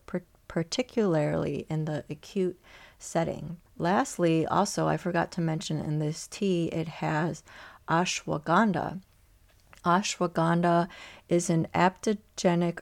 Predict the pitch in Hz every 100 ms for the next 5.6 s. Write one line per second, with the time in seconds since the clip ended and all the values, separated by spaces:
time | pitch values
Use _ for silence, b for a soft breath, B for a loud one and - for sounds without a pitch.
0 | - 180 175 165 185 165 - - 180 180
1 | 196 185 180 - 156 151 160 175 180 170
2 | 165 165 - 156 156 - 165 160 - 160
3 | 156 147 151 175 185 - 185 180 190 B
4 | B B - 151 180 170 175 175 - 160
5 | 160 156 165 156 160